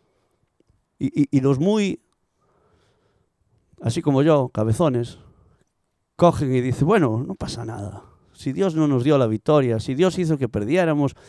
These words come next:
ahora lo que vamos a hacer es, vamos a coger a Dios, que, eh, eh, eh, está, eh, eh, es el simbolismo del arca, y entonces nos lo vamos a llevar a nos-, con nosotros,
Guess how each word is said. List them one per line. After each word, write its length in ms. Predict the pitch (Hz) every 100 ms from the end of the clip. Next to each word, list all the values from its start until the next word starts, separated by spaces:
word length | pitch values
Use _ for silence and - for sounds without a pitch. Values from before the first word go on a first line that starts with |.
| - -
ahora 260 | 180 254
lo 100 | 269
que 80 | 214
vamos 280 | 220 254 220
a 40 |
hacer 180 | 208 226
es, 100 | 214
vamos 240 | 208 262
a 60 | 277
coger 420 | 262 143 208 185
a 120 | - 131
Dios, 500 | 147 180 254 - _ _ _ _ _ _ _ _ _
que, 220 | 170 165
eh, 200 | 160 156 151
eh, 160 | 156 -
eh, 240 | 139 139
está, 500 | 135 131 185 208 196 -
eh, 120 | 170
eh, 120 | 175 165
es 120 | -
el 120 | 175
simbolismo 580 | 175 180 170 196 208 190
del 120 | 160
arca, 540 | 196 262 247 254 302 - _ _ _ _ _
y 100 | 165
entonces 480 | 175 226 240 277 247
nos 160 | 208 208
lo 120 | 208
vamos 320 | 233 277 269
a 80 | 247
llevar 280 | 233 233 226
a 60 |
nos-, 200 | 208 160
con 200 | - 180
nosotros, 580 | 175 143 117 104 107 -